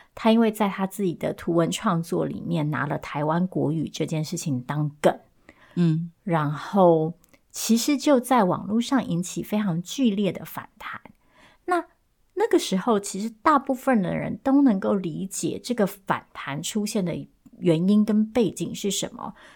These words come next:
Speaker 1: 就是像娜娜刚刚说的，因为长期以来在国民党的治理之下，我们对于所谓的语言使用，或者说语言美学，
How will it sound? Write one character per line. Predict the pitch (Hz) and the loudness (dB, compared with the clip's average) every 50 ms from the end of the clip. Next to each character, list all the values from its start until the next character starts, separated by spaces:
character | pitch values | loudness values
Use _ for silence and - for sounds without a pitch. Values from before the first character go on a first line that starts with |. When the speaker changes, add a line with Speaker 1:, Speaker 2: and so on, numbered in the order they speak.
| _ | _
Speaker 1:
就 | - - 285 277 | -4 -2 0 2
是 | 294 294 | 2 2
像 | 269 - 269 247 240 | 2 2 4 4 4
娜 | 233 233 | 4 4
娜 | 226 226 202 | 4 2 0
刚 | 185 - 185 185 | 0 0 0 0
刚 | 190 196 | 0 0
说 | - - 196 185 | 0 0 0 0
的， | 180 185 165 - - _ | 2 0 0 -2 -4 _
因 | - 254 262 269 277 | 2 4 6 6 6
为 | 285 269 208 - - _ _ _ _ | 6 4 2 0 -4 _ _ _ _
长 | - - - - - 170 185 220 | -14 -14 -10 -6 -2 0 2 2
期 | 233 226 - - 240 214 185 | 0 0 -2 -4 -2 -2 -2
以 | 147 | -2
来 | - - 135 127 - 180 | -4 -6 -10 -10 -10 -10
在 | - - - 220 175 | -6 -2 0 0 0
国 | 170 - 175 170 | 0 -2 -2 0
民 | 180 202 220 240 | 2 2 2 2
党 | 240 226 160 - | 0 0 -4 -4
的 | - 156 170 | -6 -8 -8
治 | - - - 247 254 247 | -8 -6 -4 -2 -2 -2
理 | 180 - 110 - | -4 -4 -8 -10
之 | - - - 180 180 | -8 -4 -4 -4 -4
下， | 185 - - 202 147 139 - - - - - - | -4 -2 -2 -2 -2 -2 -4 -12 -20 -20 -10 -2
我 | - 185 | 0 2
们 | 175 180 180 180 190 - - - | 2 4 2 2 0 -2 -4 -2
对 | - 294 277 240 202 | 2 4 6 6 4
于 | 185 - - 165 160 165 165 165 170 196 | 2 -2 -4 -4 -4 -4 -4 -4 -4 -6
所 | 196 - - 180 | -6 -4 -2 -2
谓 | 160 185 214 202 | 0 2 2 2
的 | 196 185 165 165 - - - _ _ _ | 2 2 2 2 0 -2 -6 _ _ _
语 | - 196 180 170 | -2 -2 0 0
言 | 160 165 156 175 214 | 0 0 0 0 -2
使 | - - - 175 | -2 -4 -4 -4
用， | - 156 175 180 165 | -2 0 0 0 0
或 | 170 - 220 | 0 -2 -2
者 | 185 185 | -2 -2
说 | 175 - 196 185 - | 0 0 0 0 2
语 | - 175 165 | 0 -2 -2
言 | 156 160 165 170 | 0 0 2 4
美 | 202 220 208 151 - | 6 6 6 4 2
学， | 147 - - - - 143 127 - - 196 | -4 -6 -6 -6 -4 -4 -4 -4 -6 -8